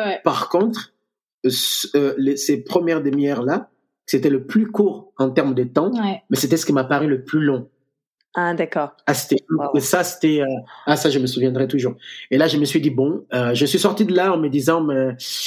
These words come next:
Speaker 2: eh ben, je pense qu'on s'arrêtera là, hein. » Parce
Speaker 1: Ouais.
Speaker 2: que, euh, ouais.
Speaker 1: Après,
Speaker 3: Ouais, l'expérience était horrible,
Speaker 1: il
Speaker 3: quoi.
Speaker 1: fallait renégocier. Bah, du coup, bah, en, en plus de ça, euh, moi, je me dis, « Bon, ça va être rapide.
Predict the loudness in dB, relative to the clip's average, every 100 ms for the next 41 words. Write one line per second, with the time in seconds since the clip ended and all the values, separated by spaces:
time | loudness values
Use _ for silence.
0 | -10 -8 0 0 0 -2 0 0 2 0
1 | -2 -2 0 0 0 2 2 2 -2 -6
2 | _ _ _ _ _ _ _ -20 -20 -20
3 | -20 _ _ -2 2 4 4 2 2 0
4 | 0 0 -2 -6 _ -20 -10 -6 -6 -4
5 | -2 0 0 -2 -2 0 0 0 0 0
6 | -2 -2 0 0 -2 0 2 2 2 2
7 | 2 2 2 0 0 0 2 2 0 -2
8 | 0 2 2 0 -2 -4 -2 0 0 0
9 | 2 2 2 0 -2 -6 -20 -20 _ _
10 | -20 _ -4 0 0 0 -4 _ _ _
11 | _ -14 -12 -10 -2 2 2 2 0 2
12 | 0 0 0 0 0 -2 0 2 2 2